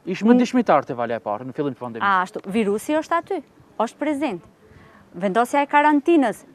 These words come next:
Speaker 2: e kufizimeve nga ana e autoriteteve nuk do të thotë se virusi zhduket.
Speaker 1: Zonja
Speaker 2: Prandaj
Speaker 1: Osman-
Speaker 2: është shumë e rëndësishme të mësohemi të jetojmë në një realitet të ri.
Speaker 1: Po,
Speaker 2: Të
Speaker 1: si do të
Speaker 2: mësohemi
Speaker 1: mës-,
Speaker 2: të jetojmë
Speaker 1: kur
Speaker 2: ndryshe.
Speaker 1: do mësohemi, është pyetja, kur?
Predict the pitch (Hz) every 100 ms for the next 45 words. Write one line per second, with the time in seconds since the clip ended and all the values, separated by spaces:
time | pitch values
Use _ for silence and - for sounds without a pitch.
0 | _ _ _ - 220 208 247 233 220 226
1 | 320 311 277 254 254 254 247 240 233 233
2 | 226 277 311 285 226 190 202 226 - 196
3 | 208 240 - 190 277 285 254 _ _ _
4 | _ _ _ _ _ _ - - - -
5 | - - - _ _ - _ _ - -
6 | 151 208 226 254 349 330 - 349 339 320
7 | 302 294 269 254 - 339 370 392 349 285
8 | 262 269 - 311 269 - 233 254 233 233
9 | 220 214 247 247 214 185 160 - - -
10 | - 165 226 233 185 330 311 320 311 285
11 | 285 277 311 277 247 233 262 226 220 185
12 | 247 214 147 135 120 - 120 120 - 226